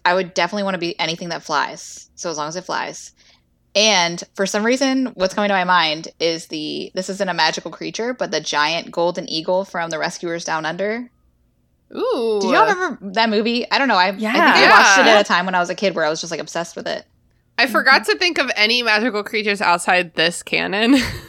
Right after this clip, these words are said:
Speaker 2: <laughs>
Speaker 1: I, that's probably what Foster meant, honestly. But just, like, some sort of giant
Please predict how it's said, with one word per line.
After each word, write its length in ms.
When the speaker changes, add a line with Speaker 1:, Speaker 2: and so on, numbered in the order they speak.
Speaker 2:
<laughs> 420
Speaker 1:
I, 200
that's 220
probably 440
what 180
Foster 400
meant, 320
honestly. 560
But 340
just, 180
like, 140
some 220
sort 180
of 120
giant 580